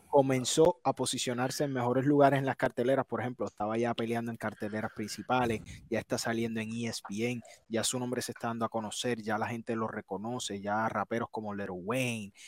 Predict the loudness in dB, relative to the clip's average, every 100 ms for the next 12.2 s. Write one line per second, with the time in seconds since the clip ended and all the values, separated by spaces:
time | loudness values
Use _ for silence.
0 | -12 -10 -6 -6 -4 -4 -2 -2 -2 -6
1 | -6 -8 -6 -6 -6 -6 -8 -6 -4 -4
2 | -2 -2 -4 -2 -4 -4 -6 -6 -4 -4
3 | -6 -20 -20 -12 6 10 12 10 6 4
4 | 2 4 -2 _ -8 -8 -2 2 6 4
5 | 0 -20 _ -16 -6 -6 -2 -2 0 -2
6 | -2 -8 -2 0 2 2 2 0 2 4
7 | 4 2 -8 -10 -20 _ -4 -2 2 2
8 | 2 2 2 2 2 2 2 2 -2 0
9 | -2 2 4 4 2 -4 -2 0 0 0
10 | 2 4 4 2 0 2 2 0 0 -2
11 | -2 -2 0 0 -2 -2 -4 -4 -6 -4
12 | -6